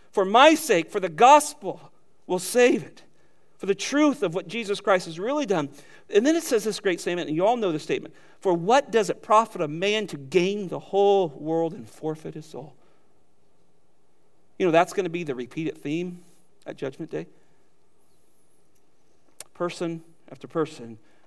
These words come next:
who at least tried to gain the whole world, and they will lose their soul. It's sobering, isn't it? This is, this is different. Verse thirty-seven, we have to just finish this.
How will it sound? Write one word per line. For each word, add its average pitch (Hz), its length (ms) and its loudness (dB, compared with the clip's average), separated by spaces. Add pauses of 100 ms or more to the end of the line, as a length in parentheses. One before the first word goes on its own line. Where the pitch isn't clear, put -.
(380)
who 156 120 -2
at 143 100 2
least 156 300 -2 (140)
tried 131 580 4 (300)
to 156 100 -12
gain 131 340 -6
the 123 80 -10
whole 123 260 -10
world, 110 360 -12 (1400)
and 120 100 -14
they 110 100 -10
will 107 100 -12
lose 107 220 -14
their 110 80 -18
soul. - 340 -20 (1800)
It's - 80 -18
sobering, 208 520 0
isn't 175 240 -4
it? 123 80 -14
This 220 180 -4
is, 202 160 -8 (160)
this 262 180 -6
is 180 160 -4
different. 185 480 0 (240)
Verse 208 220 0
thirty-seven, 196 560 -2
we 160 80 -2
have 202 200 -4
to 180 60 -14
just 165 220 -10
finish 190 320 -8
this. 151 180 -8